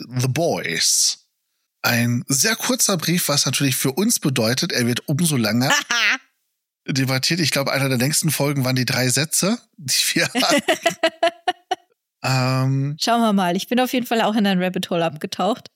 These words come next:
Speaker 2: <laughs>
Speaker 1: ich bin sehr gespannt und, äh, auch hier haben wir wieder datumstechnisch ein paar Sachen herausdetektiviert. Äh, wie gesagt, es geht um einen Brief, Tolkien ist auf Wanderschaft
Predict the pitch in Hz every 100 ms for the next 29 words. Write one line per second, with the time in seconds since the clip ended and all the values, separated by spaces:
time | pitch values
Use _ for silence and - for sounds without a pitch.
0 | _ - 311 415 - 427 - - 127 123
1 | 120 131 127 - 156 240 - 135 135 -
2 | - 127 - 127 - - 143 127 135 131
3 | 120 123 120 117 _ _ _ _ - 143
4 | 135 160 151 131 139 135 143 - 127 131
5 | 156 160 135 131 123 113 - - - -
6 | - 117 117 - 98 95 - 101 90 113
7 | 131 - - 101 101 101 95 - 151 139
8 | 131 127 185 - 156 160 147 - 113 143
9 | 165 - 147 - -